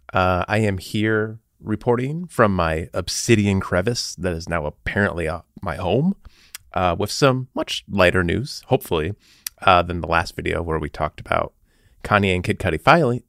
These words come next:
fighting, and it made me, uh, die a little bit inside, but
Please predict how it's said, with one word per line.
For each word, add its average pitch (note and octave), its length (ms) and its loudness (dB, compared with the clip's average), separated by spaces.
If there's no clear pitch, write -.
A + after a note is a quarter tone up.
fighting, A2 420 2
and D#2+ 160 -4
it E2 160 -6
made E2 240 -4
me, E2 440 -8
uh, F#2 280 2
die A#2+ 320 2
a C3 60 2
little A#2 200 4
bit A2+ 100 8
inside, A2+ 460 2
but F#2 200 0